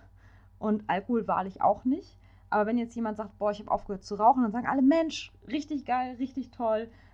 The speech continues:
bin stolz auf dich.“ Wenn man jetzt aber sagt, „Okay, ich trinke jetzt keinen Alkohol mehr oder ich trinke weniger“, dann sagen die Leute, „Hä? Was stimmt denn nicht mit dir?“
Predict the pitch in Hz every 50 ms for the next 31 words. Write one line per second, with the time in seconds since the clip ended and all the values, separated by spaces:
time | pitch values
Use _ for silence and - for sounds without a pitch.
0 | - - - - - - 196 247 254 240 233 202 180 175 - 151 - - - -
1 | - - - - - - - - - - - - - - 175 170 202 202 208 196
2 | 190 185 180 185 - 180 175 170 170 175 170 - - - - 208 190 185 - -
3 | - 180 - - - - 156 - - 190 220 - 254 208 180 156 - - - -
4 | - 175 165 156 196 226 208 165 180 175 175 170 170 170 165 160 160 160 151 156
5 | 156 170 240 370 - - - - - - - - - - - - - - - -
6 | - - 226 262 - - - 359 247 160 - - - 147 127 - - - - -